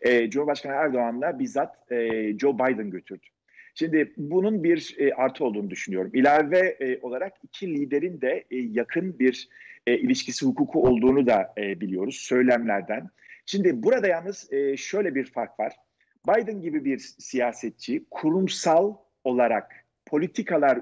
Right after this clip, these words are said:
üzerinden Türkiye ile angaje olacak. Yani, e, mesela Trump, e, dönemindeki o gelgitli, o yüksek tansiyonlu, bir çok iyi, bir çok kötü, sabah kalktık Twitter'dan işte, e, yaptırımları okuduk,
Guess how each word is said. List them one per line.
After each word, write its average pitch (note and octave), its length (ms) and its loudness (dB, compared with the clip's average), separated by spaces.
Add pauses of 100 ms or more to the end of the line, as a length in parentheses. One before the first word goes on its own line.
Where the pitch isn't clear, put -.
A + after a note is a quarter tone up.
üzerinden A2 800 0 (420)
Türkiye C3 400 2
ile A#2 100 2
angaje A2+ 500 -2
olacak. G2 500 -8 (480)
Yani, E3 240 2
e, C3 460 0
mesela C#3 340 -6
Trump, D3+ 340 -8 (280)
e, C3 40 -6
dönemindeki C3+ 1120 -2
o C3 320 2 (260)
gelgitli, C3 840 0 (120)
o C3+ 120 -2
yüksek C3+ 460 -2
tansiyonlu, B2+ 880 0
bir C3+ 240 4
çok D3+ 340 -2
iyi, C3+ 180 6
bir C3 160 4
çok - 260 0
kötü, A2+ 360 0
sabah C#3 360 0
kalktık - 460 -2 (300)
Twitter'dan D#3 760 2
işte, C#3+ 480 0
e, C3 80 -4
yaptırımları C3 760 0
okuduk, C3 500 -2